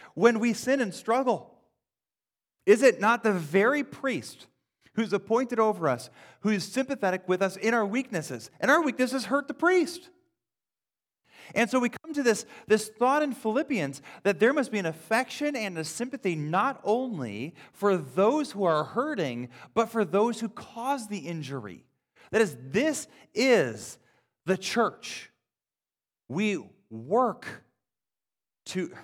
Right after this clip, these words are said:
sympathy would be the idea of suffer along with.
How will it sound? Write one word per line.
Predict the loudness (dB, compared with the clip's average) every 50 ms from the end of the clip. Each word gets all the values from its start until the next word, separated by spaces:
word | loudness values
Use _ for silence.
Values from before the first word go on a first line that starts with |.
| _ _ _ _ _
sympathy | -20 -18 -18 -18 -18 -20 -20 -20 -12 -10
would | -10 -8
be | -8 -10 -10
the | -10 -10 -12
idea | -12 -10 -12 -12
of | -12 _ _ _ _ _
suffer | -20 -18 -16 -12 -12 -12 -12 -10 -10 -8 -8
along | -6 -6 -8 -8 -8 -6 -8 -8 -10 -12 -16 -18 -20 _ -20 -20 -16
with. | -16 -16 -14 -16